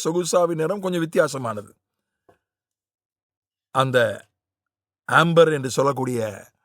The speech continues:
அந்த பொருளுடைய நிறம் கொஞ்சம் வித்தியாசமானது. அதை மஞ்சள்னு சொல்ல முடியாது, தங்க நிறம்னு சொல்ல முடியாது, ஆரஞ்சுன்னு சொல்ல முடியாது. எல்லாவற்றுக்கும்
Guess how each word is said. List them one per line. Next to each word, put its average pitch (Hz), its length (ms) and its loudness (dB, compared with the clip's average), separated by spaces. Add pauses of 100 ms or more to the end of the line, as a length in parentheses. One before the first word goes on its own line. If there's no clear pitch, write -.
(520)
அந்த 123 280 -2
பொருளுடைய 151 580 0
நிறம் 139 420 -4 (1040)
கொஞ்சம் 254 300 4
வித்தியாசமானது. 131 760 -4 (1300)
அதை 131 220 0
மஞ்சள்னு 185 440 -2
சொல்ல 175 260 -2
முடியாது, 147 460 -4
தங்க 156 300 0
நிறம்னு 170 340 -2
சொல்ல 156 260 -2
முடியாது, 131 420 -4
ஆரஞ்சுன்னு 180 560 -2
சொல்ல 156 240 -4
முடியாது. 135 380 -4
எல்லாவற்றுக்கும் 170 680 -6